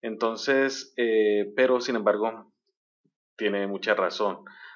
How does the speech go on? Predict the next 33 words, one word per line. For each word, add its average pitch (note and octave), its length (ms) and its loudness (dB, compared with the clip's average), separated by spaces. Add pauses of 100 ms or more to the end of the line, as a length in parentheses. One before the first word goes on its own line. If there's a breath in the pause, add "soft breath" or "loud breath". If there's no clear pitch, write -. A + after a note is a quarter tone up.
(160 loud breath)
No G#2 100 -2
hay G2+ 80 -2
que A2+ 100 -2
limitarnos G2+ 520 0
mentalmente, A2 880 -2
hay F#2 180 -4
que G2+ 120 -6
pensar G2 340 -2
siempre G2 400 -6
positivo, A2+ 640 -2
hay G2 120 0
que - 120 -6
pensar F#2+ 440 -2
en F#2+ 140 -10
que F2+ 100 -12
se F2 120 -8
pueden G2 260 -4
cumplir G2 380 -10
los G2+ 120 -6
sueños A#2 280 -4 (420 loud breath)
y A#2+ 120 -10
que A#2+ 160 2
hay A2 180 0
que D3 120 -2
hacer C3+ 340 0
las B2+ 200 -2
cosas B2 720 -4
que G#2+ 140 -6
tengamos G2+ 420 -4
que A#2+ 100 -2
hacer A#2 260 -2 (400 loud breath)
para G#2 160 4
lograr G#2+ 420 2